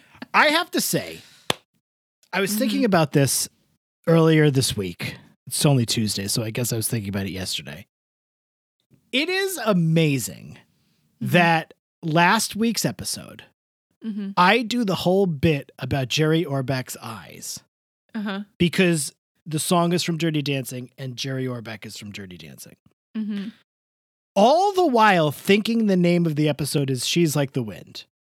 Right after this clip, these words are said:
Speaker 1: but I'm
Speaker 2: Mm-hmm.
Speaker 1: doing an eyes bit.
Speaker 2: Yes,
Speaker 1: And
Speaker 2: and it was Hungry Eyes.
Speaker 1: it was Hungry, and I, I wasn't, I didn't even know, like, that wasn't even in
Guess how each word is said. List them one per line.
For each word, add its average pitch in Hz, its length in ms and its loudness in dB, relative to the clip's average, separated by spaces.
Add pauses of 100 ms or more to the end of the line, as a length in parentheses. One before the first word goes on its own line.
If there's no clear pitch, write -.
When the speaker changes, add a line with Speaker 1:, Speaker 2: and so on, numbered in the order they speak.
(240)
Speaker 1:
but 190 120 4
I'm 208 120 4
Speaker 2:
Mm-hmm. 170 80 2
Speaker 1:
doing 262 260 2
an 170 100 0 (160)
eyes 254 420 4
bit. - 280 -16 (640)
Speaker 2:
Yes, 262 340 -2
Speaker 1:
And 247 260 6
Speaker 2:
and 214 80 2
it 208 40 2
was 214 100 -6
Hungry 254 400 -4
Eyes. 185 180 0
Speaker 1:
it 226 60 4
was 247 180 2
Hungry, 330 360 2
and 214 200 2
I, - 220 -6
I 247 120 2
wasn't, 294 420 0 (180)
I 240 60 2
didn't 339 140 -2
even 190 240 0
know, 262 160 4 (120)
like, 175 180 2
that 285 220 2
wasn't 311 260 -6
even 247 320 -12
in 247 520 -10